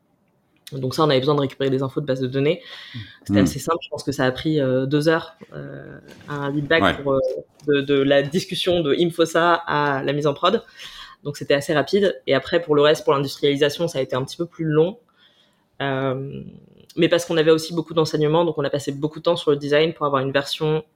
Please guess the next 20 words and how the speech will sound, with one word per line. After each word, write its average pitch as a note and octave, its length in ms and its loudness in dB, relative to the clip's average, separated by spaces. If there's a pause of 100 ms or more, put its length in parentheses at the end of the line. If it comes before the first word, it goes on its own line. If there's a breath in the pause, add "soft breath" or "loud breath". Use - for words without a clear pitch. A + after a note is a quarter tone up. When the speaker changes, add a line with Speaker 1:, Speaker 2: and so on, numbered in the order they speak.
(340)
Speaker 1:
industrialisée D3 720 2
qui D#3+ 160 -10
serait, D3+ 320 -2
euh, C3+ 300 -4 (120)
déjà D3+ 240 0
bien D3+ 240 2
Speaker 2:
Hmm. - 40 2
Speaker 1:
solide E3 360 2 (600 loud breath)
et D#3 80 -2
sur E3+ 80 2
laquelle F#3+ 240 4
surtout D#3+ 220 0
on F#3 40 2
n'ait D3 140 4
pas E3 140 2
besoin D#3 280 4
de E3 60 2
revenir D3+ 460 0
trop - 200 0
vite, - 460 -8